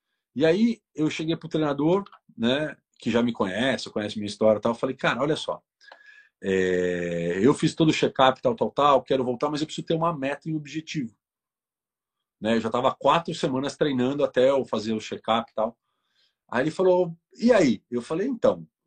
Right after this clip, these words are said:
é, que que você acha do ano que vem a gente pensar num meio Iron?" Aí ele olhou pra mim assim, aí ele falou assim, "Cara, o que que você acha?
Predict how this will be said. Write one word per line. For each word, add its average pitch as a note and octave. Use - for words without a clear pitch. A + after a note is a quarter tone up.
é, F#2+
que -
que -
você -
acha F3+
do C#3
ano D3
que -
vem A#2+
a C#3+
gente C3
pensar C3
num C3
meio E3
Iron?" F#2
Aí F2+
ele F#2+
olhou F#2+
pra F#2
mim F2+
assim, F2+
aí -
ele F2
falou F2+
assim, E2+
"Cara, -
o -
que B3
que A#3
você A#3
acha? C#3+